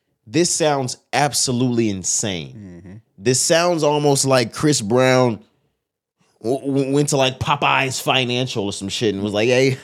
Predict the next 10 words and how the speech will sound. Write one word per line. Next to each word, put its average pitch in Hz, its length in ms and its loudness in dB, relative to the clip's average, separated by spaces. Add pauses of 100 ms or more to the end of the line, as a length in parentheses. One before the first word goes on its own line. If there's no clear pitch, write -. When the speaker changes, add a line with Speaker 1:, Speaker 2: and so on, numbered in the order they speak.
(440)
Speaker 1:
I 117 160 -2
need 135 240 2
a 135 40 0
cool 139 380 0
two 139 240 -2
M's. 117 520 -4 (1160)
Can 113 180 -4
we 113 120 0
finance 98 560 -2
this?" - 360 -12